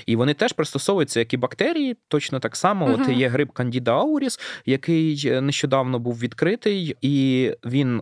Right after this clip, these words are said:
Speaker 1: подолав, мов би, температурний бар'єр уже в нашому організмі, і він уже пристосований до низки ліків. Е, було знайдена дика популяція такого гриба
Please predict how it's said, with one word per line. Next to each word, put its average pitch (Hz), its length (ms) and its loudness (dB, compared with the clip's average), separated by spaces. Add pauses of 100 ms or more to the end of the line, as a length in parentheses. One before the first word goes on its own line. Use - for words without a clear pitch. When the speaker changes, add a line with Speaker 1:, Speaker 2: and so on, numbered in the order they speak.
Speaker 1:
подолав, 120 560 2
мов 107 220 0
би, 110 140 0
температурний 117 760 0
бар'єр 107 460 0
уже 95 460 0 (360)
в 131 100 -2
нашому 143 480 0
організмі, 160 680 0
і 120 120 2
він 170 220 0
уже 135 280 2
пристосований 131 640 -2
до 107 80 -2
низки 113 280 -2
ліків. 95 80 0 (540)
Е, - 40 0 (300)
було 120 260 0
знайдена 113 360 0
дика 113 200 -2
популяція - 580 0
такого 92 280 -2
гриба 110 340 0